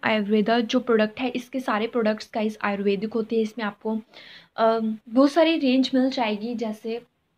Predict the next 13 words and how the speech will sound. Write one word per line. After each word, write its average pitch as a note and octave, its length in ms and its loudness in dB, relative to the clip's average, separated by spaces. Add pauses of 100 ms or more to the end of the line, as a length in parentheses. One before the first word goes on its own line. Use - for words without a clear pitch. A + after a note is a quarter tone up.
(460)
इसके C4 260 -2
बहुत B3+ 200 4
सारे B3+ 240 2
ऑयल A3+ 220 4
आते G#3 260 0
हैं, A#3 140 -4
फेस A3 260 0
पैक G#3+ 260 -4
आते G#3 260 -4
हैं, A3+ 140 -4
टैबलेट्स A3 580 -2
आती A3+ 280 -4
हैं A3+ 260 -2